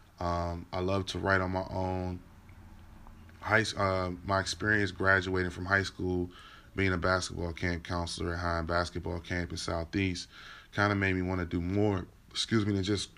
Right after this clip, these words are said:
write about guys. 'Cause I learned early on, I would get a lot of inside information from players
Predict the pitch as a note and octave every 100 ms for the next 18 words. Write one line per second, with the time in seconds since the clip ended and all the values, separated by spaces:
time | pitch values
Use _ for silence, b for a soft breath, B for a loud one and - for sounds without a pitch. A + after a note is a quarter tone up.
0 | - F#2 G2 E2+ F2 E2+ F2 E2 D#2+ -
1 | F2+ F#2+ A2+ B2 A#2 G#2+ G#2 G#2 G#2 G2+
2 | F#2+ - B B B B B - G#2+ A#2+
3 | A#2+ A2+ A2 G#2 G2+ A2 - G#2 G2+ G2
4 | G2+ G2+ G2+ F#2 F2+ G2+ G2 G2 F#2+